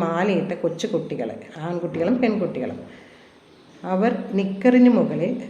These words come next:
അല്ലെങ്കിൽ കറുത്ത പാവാടയെടുത്ത്, കറുത്ത മുണ്ടെടുത്ത്, കാലിൽ ചെരുപ്പിടാതെ മാലയിട്ട് സ്കൂളിൽ വരാറുണ്ടായിരുന്നു. അവരെ കണ്ട് ഞങ്ങൾ വളരെയധികം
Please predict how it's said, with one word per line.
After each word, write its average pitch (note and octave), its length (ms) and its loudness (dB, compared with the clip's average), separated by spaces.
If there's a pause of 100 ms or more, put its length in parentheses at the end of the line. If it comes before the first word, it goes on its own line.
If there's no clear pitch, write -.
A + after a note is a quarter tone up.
(220)
അല്ലെങ്കിൽ F3 320 0 (380)
കറുത്ത F#3 380 -2 (100)
പാവാടയെടുത്ത്, E3 640 0 (100)
കറുത്ത F3+ 300 -4 (120)
മുണ്ടെടുത്ത്, E3 640 0 (960)
കാലിൽ F#3+ 420 4 (120)
ചെരുപ്പിടാതെ D#3+ 680 -2 (140)
മാലയിട്ട് D#3+ 520 -2 (100)
സ്കൂളിൽ F#3 380 2
വരാറുണ്ടായിരുന്നു. F#3+ 680 2 (1000)
അവരെ D3+ 320 0
കണ്ട് A3 200 4 (100)
ഞങ്ങൾ G#3+ 200 2 (100)
വളരെയധികം A3 480 4